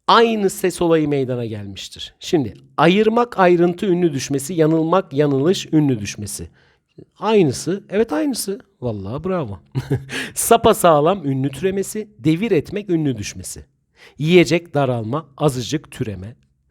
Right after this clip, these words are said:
Söyle yor söylüyor daralma, sapasağlam türeme. Beyinim beynim düşme, biricik türeme değil mi? Aynı olan birdeydi. Cevabımız A şıkkı olacak.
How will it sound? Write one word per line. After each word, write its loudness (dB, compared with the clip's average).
Söyle 4
yor 2
söylüyor -4
daralma, -8
sapasağlam -8
türeme. -12
Beyinim 2
beynim -2
düşme, -4
biricik -2
türeme -8
değil -4
mi? -6
Aynı 2
olan -6
birdeydi. -4
Cevabımız -2
A -2
şıkkı -2
olacak. -8